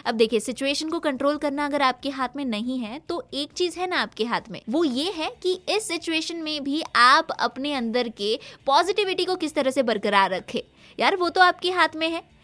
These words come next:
देखिए, अब stress को तो आप control नहीं कर सकते, वो कहीं ना कहीं से आते ही रहेगा। कभी north से आएगा, कभी south से, कभी ईस्ट से, तो कभी west से।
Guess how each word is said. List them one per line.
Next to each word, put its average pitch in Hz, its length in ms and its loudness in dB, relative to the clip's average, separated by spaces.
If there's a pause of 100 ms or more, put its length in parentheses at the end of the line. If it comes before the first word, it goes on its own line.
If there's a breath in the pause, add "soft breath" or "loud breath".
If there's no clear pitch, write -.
(160 soft breath)
देखिए, 254 240 2
अब 220 320 -2
stress 330 360 2
को 320 100 2
तो 311 100 4
आप 269 160 8
control 233 320 4
नहीं 196 120 -2
कर 180 140 -4
सकते, 196 300 -6
वो 226 220 6
कहीं 240 360 2
ना 269 140 0
कहीं 262 320 -2
से 277 160 -4
आते 233 460 2
ही 269 240 0
रहेगा। 208 400 0 (340 loud breath)
कभी 262 220 2
north 240 280 2
से 311 140 -2
आएगा, 269 260 4
कभी 208 240 -4
south 302 240 6
से, 311 200 -2
कभी 285 220 0
ईस्ट 370 420 2
से, 320 260 -2
तो 311 220 -4
कभी 269 480 -2
west 226 500 -2
से। - 320 -10